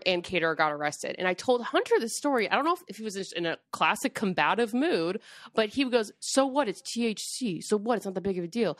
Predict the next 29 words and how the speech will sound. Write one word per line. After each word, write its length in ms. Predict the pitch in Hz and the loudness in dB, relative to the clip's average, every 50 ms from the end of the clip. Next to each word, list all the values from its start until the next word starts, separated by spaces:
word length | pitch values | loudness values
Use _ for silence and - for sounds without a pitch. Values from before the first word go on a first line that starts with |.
| - - _ - | -10 -6 _ 2
I'm 100 | 240 247 | 4 4
like, 160 | 262 247 240 - - - - - - _ - | 4 2 0 -2 -8 -20 -20 -20 -8 _ 0
"Okay, 320 | 262 285 - 269 277 - - _ - | 0 2 2 0 -2 -2 -4 _ -8
what 220 | 202 240 285 339 | -2 0 0 0
if 100 | 392 - - - | 0 -2 -2 0
I 180 | - 208 220 | 2 2 2
was 120 | 240 262 294 | 2 0 0
at 80 | 285 | 0
the 80 | 330 294 | 0 2
wedding 340 | 226 202 180 180 196 208 202 | 2 2 2 2 2 2 0
and 100 | 185 - | 0 2
I 100 | - 175 | 2 2
got 260 | 185 - 233 233 175 190 | 4 2 2 0 2 0
laced 320 | 180 175 180 214 - - | 0 2 2 0 -4 -4
with 120 | 220 202 | -6 -6
T 140 | - - 202 | -4 -4 -6
H 120 | 208 220 - | -6 -6 -6
C 260 | - - 196 175 170 | -4 0 0 0 2
and 120 | 180 185 | 0 0
I 20 | 185 | 0
had 160 | 185 202 190 | 0 -2 -2
a 60 | 190 | -2
panic 260 | - 226 277 285 262 | -2 -2 -2 -2 -2
attack? 340 | 240 - 202 160 156 165 - _ _ _ _ _ - | -4 -2 -2 -2 -2 -2 -6 _ _ _ _ _ -2
Would 260 | 190 208 208 175 175 | 0 0 0 0 -2
you 180 | 180 208 214 202 | -2 -2 -2 -4
feel 400 | - - - - 226 220 214 214 | -6 -8 -4 0 2 2 2 2
bad 480 | 185 170 208 202 202 202 202 180 175 165 | 2 2 2 4 4 2 2 0 -4 0
then? 440 | 170 160 151 160 185 240 311 339 | 2 2 4 4 4 4 2 2